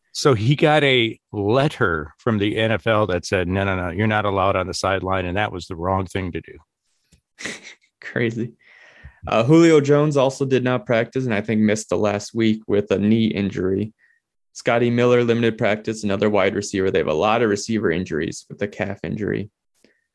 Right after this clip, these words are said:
Speaker 2: And then Brashad Perriman, who was kind of their savior at the end of that game after injuries,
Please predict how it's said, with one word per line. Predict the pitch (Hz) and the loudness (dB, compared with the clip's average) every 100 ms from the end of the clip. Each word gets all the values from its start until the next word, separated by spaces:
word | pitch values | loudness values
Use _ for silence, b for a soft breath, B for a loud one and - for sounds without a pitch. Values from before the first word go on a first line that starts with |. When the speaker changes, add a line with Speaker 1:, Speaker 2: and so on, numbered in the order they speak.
| _ - | _ -6
Speaker 2:
And | 110 113 113 | -2 2 2
then | 110 107 104 | 4 2 2
Brashad | 104 110 135 143 139 | -2 -2 0 0 0
Perriman, | 117 131 131 90 85 110 | 0 2 0 -4 -6 -6
who | 120 | 0
was | 107 101 90 - | 2 4 2 -4
kind | - 113 | -4 -2
of | 110 | 0
their | 104 - | 0 -2
savior | - 110 127 127 95 - | 0 0 2 2 0 0
at | - 107 | -4 -2
the | 107 | -2
end | 95 | 0
of | 90 | 0
that | 90 | -2
game | 95 87 95 | -2 -4 -2
after | 90 - | -4 -4
injuries, | 73 101 104 98 98 98 - | -2 -2 0 0 0 -4 -10